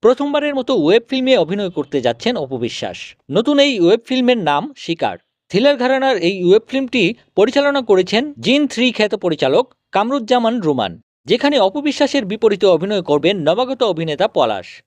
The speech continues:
এছাড়াও রয়েছেন বড়দা মিঠু, ইমরান সহ আরও অনেকেই। পরিচালক জানিয়েছেন আগামী আট মার্চ নেপালের উদ্দেশ্যে পুরো টিম রওনা দেবে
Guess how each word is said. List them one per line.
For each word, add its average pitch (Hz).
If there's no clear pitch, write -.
এছাড়াও 294
রয়েছেন 202
বড়দা 220
মিঠু, 202
ইমরান 202
সহ 180
আরও 147
অনেকেই। 127
পরিচালক 269
জানিয়েছেন 254
আগামী 170
আট 202
মার্চ 190
নেপালের 226
উদ্দেশ্যে 160
পুরো 180
টিম 156
রওনা 131
দেবে 104